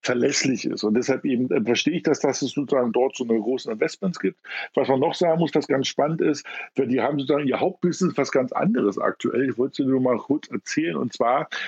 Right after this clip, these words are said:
sind die eigentlich ein Datenlieferant. Was die machen, womit die halt Geld verdienen, ist, die sammeln von verschiedensten, ähm, ähm, Exchanges, wo man sozusagen, also Bitcoin und andere Kryptowährungen kaufen kann,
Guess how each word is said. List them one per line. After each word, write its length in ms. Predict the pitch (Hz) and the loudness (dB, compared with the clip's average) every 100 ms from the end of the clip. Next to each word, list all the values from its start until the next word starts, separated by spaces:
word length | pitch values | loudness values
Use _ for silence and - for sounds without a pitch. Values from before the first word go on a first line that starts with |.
| - | -8
sind 220 | - 151 | -2 0
die 80 | - | 0
eigentlich 260 | 156 180 156 | 0 0 0
ein 60 | |
Datenlieferant. 920 | 156 117 - 147 110 104 95 90 - - _ _ _ _ _ _ _ - - | 0 0 0 0 0 0 0 0 -4 -14 _ _ _ _ _ _ _ -10 -2
Was 180 | 127 - | -2 0
die 140 | 156 | 0
machen, 400 | 147 180 233 220 | 2 0 0 0
womit 240 | 147 320 180 | 2 0 0
die 120 | 139 | 0
halt 120 | 120 | 0
Geld 240 | 127 208 | 0 -2
verdienen, 480 | - 151 123 123 151 | -2 -2 0 0 -2
ist, 140 | 170 - - - - - | -2 -8 -10 -8 -10 -4
die 160 | 139 127 | -2 0
sammeln 520 | 110 120 185 180 180 | 0 2 2 0 -2
von 440 | - 151 143 135 - | 0 0 0 -4 -6
verschiedensten, 1160 | 123 120 - 175 190 165 - 165 156 151 151 - | -4 -2 0 2 0 -2 -6 -4 0 0 -2 0
ähm, 440 | 131 131 123 123 - | 0 2 0 -2 0
ähm, 160 | 110 - | -2 0
Exchanges, 760 | 98 - - 135 180 180 - | -4 -2 0 2 2 0 -2
wo 140 | 127 123 | 0 2
man 240 | 117 107 | 2 2
sozusagen, 720 | 107 104 110 104 101 101 104 - 95 104 - - - | 2 0 2 2 2 2 0 -4 -10 -12 -14 -16 -10
also 160 | 101 92 | -8 -4
Bitcoin 540 | 95 - - 143 131 | -4 -4 -4 -4 -2
und 80 | 107 | 0
andere 260 | 120 147 | 0 0
Kryptowährungen 800 | - 160 - 135 110 139 139 139 | 0 -4 -2 -2 -2 -2 -2 -4
kaufen 400 | - 127 143 160 | -2 -2 0 -4
kann, 320 | - 147 156 | -2 -4 -4